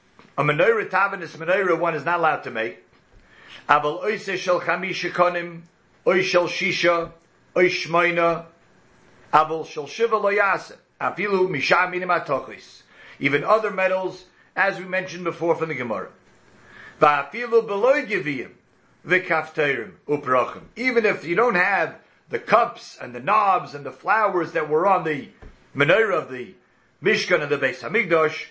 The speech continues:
it's still usher to make, make a Menorah, even if it's missing those things. But we also know that the Menorah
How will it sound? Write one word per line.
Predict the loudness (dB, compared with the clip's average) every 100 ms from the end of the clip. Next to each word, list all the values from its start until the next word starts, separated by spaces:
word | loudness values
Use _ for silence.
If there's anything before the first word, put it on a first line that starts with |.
| _ _ _ _
it's | -2 -2
still | 2 2 4
usher | 2 0 -2 -4 -4 -6 -18 _
to | -12
make, | -4 0 0 0 0
make | 0 0
a | -2
Menorah, | 2 2 4 4 2 -4 -14 -6
even | -2 0 -2 -4 -14 _
if | 0 0
it's | 0
missing | 0 2 2
those | 2 2 2
things. | -2 -2 -4 -16 -20 -20 -20 2
But | 4
we | 6 4
also | 2 0 -4
know | -4
that | -4 -4
the | -4
Menorah | 2 2 4 4 2